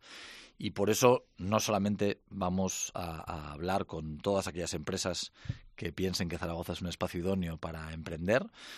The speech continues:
sino vamos a plantearles este año una ordenanza para hacer que el marco fiscal de nuestra ciudad, para que los impuestos que se paguen en Zaragoza a quien quiera emprender sea, pues yo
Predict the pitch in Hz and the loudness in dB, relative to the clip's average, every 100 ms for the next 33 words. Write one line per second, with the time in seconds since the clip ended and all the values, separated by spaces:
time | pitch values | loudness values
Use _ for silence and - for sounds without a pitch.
0 | - - - 214 196 214 220 - 104 95 | -14 -4 0 4 6 6 4 4 2 2
1 | - 101 107 107 98 95 101 101 101 98 | 2 4 4 2 0 -2 0 0 0 -2
2 | - - - - - 95 101 101 98 87 | -6 -16 -20 -16 -4 2 2 2 0 -2
3 | 82 85 101 107 95 90 - 92 85 - | -2 -2 -2 0 0 -2 -6 -6 -4 -2
4 | 92 - 90 87 113 113 98 87 - 92 | -2 0 0 4 4 4 0 -6 -4 0
5 | - - 95 80 71 - - - - 82 | 0 4 2 2 -8 -16 -20 -16 -8 -6
6 | 82 80 - 82 - 82 98 120 - 80 | -4 -6 -6 -8 -4 0 0 0 -6 -8
7 | 80 87 90 85 82 117 123 - 90 - | -6 -4 -4 -4 0 4 4 2 -6 -4
8 | 85 87 87 85 82 80 80 80 95 87 | -4 -2 -2 -2 -6 -6 -4 -2 -2 -4
9 | 78 - - - - 98 90 - 95 87 | -8 -12 -16 -16 -8 -4 -2 0 0 0
10 | 87 - - - - 107 98 90 85 82 | -4 -8 -20 -20 0 2 2 0 -2 -4
11 | - 85 80 92 107 - _ - 117 113 | -4 -4 0 4 4 2 _ 2 6 6
12 | 117 - - - - - _ - 98 123 | 4 0 -18 -20 -20 -20 _ -4 2 4
13 | 123 | 2